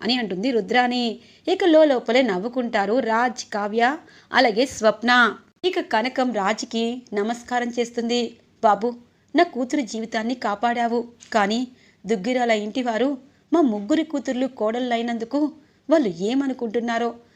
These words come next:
మా ఫ్యామిలీ గురించి ఎంత తప్పుగా అర్థం చేసుకుంటారు అన్నది మీకే వదిలేస్తున్నాను. నా చిన్న కూతుర్ని జాగ్రత్తగా చూసుకోండి, అది ఎన్నో కష్టాలు పడింది, అత్త ఇంట్లో అయినా సుఖంగా ఉండాలని కోరుకుంటున్నాను" అని అంటుంది కనకం. "కనకం ఆంటీ,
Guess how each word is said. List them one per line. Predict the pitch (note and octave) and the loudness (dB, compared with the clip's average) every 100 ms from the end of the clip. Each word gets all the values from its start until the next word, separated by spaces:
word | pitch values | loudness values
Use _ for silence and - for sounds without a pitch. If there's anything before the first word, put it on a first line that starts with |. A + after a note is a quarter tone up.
| _ - | _ 0
మా | G4+ | 2
ఫ్యామిలీ | - D#4 D#4+ D4+ | 2 2 4 2
గురించి | B3 A#3+ C#4 | 0 -2 -2
ఎంత | A#3 G#3 A3+ | 0 -2 -4
తప్పుగా | C#4+ A3+ - B3+ | -2 -2 -4 -4
అర్థం | A#3 G3+ A#3+ A#3+ | -4 -2 -6 -2
చేసుకుంటారు | - A#3+ A#3+ A3+ A#3 A#3 | -4 -4 -8 -6 -4 -4
అన్నది | A3+ A3+ D4+ D4+ - _ _ A#3 | -4 0 0 0 -8 _ _ -2
మీకే | A#3+ A#3+ | 0 0
వదిలేస్తున్నాను. | A3 G#3 A#3 B3 - A#3+ A#3 A#3+ A#3+ _ _ _ | -2 0 -2 -2 -4 -4 -4 -4 -8 _ _ _
నా | C4+ | -2
చిన్న | C4 G3+ A3 | -2 -4 -6
కూతుర్ని | B3 A#3+ A#3 A#3 | -4 -4 -2 -2
జాగ్రత్తగా | A3+ C4+ C4+ A3+ - A#3 B3+ A#3 | -2 -2 -2 -6 -6 -6 -4 -6
చూసుకోండి, | A#3 - A3+ A#3 A#3 - _ _ - | -8 -6 -4 -4 -8 -14 _ _ -2
అది | C4+ F#3 | 0 0
ఎన్నో | G3 B3+ | -2 -4
కష్టాలు | A#3+ G#3+ - A#3+ A#3+ | -4 -6 -4 -4 -4
పడింది, | A#3+ A3+ A3+ B3 A#3 _ _ _ - | -4 -6 -4 -6 -8 _ _ _ -10
అత్త | G3+ C4 | -2 0
ఇంట్లో | A#3+ A3+ A#3+ | 0 -2 -4
అయినా | A#3 A3 C4+ D4 - _ _ | -4 -2 -2 -2 -8 _ _
సుఖంగా | - F4+ F#4 D#4+ C4 | -4 0 2 0 0
ఉండాలని | A3+ A3 B3+ A#3 | 0 0 0 -2
కోరుకుంటున్నాను" | B3+ A3+ A#3+ A#3+ A3+ A3+ A3+ A3+ A3+ | -2 0 0 -2 -6 -6 -6 -6 -6
అని | - A#3+ | -4 -4
అంటుంది | G3+ F#3 A#3 | -4 -6 -4
కనకం. | A#3+ G#3 G#3 B3 A3+ - _ _ _ - | -4 -4 -2 -4 -4 -12 _ _ _ 0
"కనకం | G#3+ A3+ B3 | 0 0 -2
ఆంటీ, | A3+ G3+ A3 | -2 -2 -2